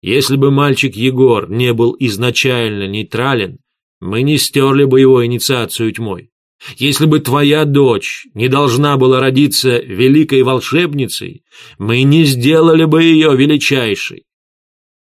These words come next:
Чтобы наполнить сосуд светом или тьмой,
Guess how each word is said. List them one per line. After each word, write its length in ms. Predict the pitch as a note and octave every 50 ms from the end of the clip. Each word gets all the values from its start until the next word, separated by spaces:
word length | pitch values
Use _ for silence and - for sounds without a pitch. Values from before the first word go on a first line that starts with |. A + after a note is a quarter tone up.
| _ _ _
Чтобы 360 | - - - G2 G#2+ A2+ A2+
наполнить 580 | A2+ A#2 - - B2 C3 C3 B2+ B2 A#2+ G#2+
сосуд 640 | - - - A#2+ G#2+ - - - C3 B2 A2+ - -
светом 580 | - - F#2+ G#2 B2 B2 A#2+ - - A2+ G#2
или 180 | G#2+ A2+ A2 G#2+
тьмой, 520 | - - A2 A2+ B2 C3 B2 G#2+ G2+ -